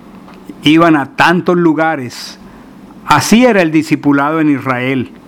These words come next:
Se aprendía caminando juntos, se aprendía dedicando tiempo para andar con el maestro, aprendiendo de manera práctica.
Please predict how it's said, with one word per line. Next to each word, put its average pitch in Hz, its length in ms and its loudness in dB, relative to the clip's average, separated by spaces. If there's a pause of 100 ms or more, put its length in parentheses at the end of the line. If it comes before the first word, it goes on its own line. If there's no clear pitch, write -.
(560)
Se - 260 -2
aprendía 160 960 0
caminando 147 600 0
juntos, 151 760 -4 (420)
se - 220 0
aprendía 202 920 0 (400)
dedicando 165 760 2
tiempo 165 600 -2 (240)
para 135 220 2
andar 143 360 2
con 160 160 0
el 147 160 0
maestro, 131 640 -4 (460)
aprendiendo 151 880 2
de 156 140 -2
manera 135 420 -2
práctica. 135 640 -8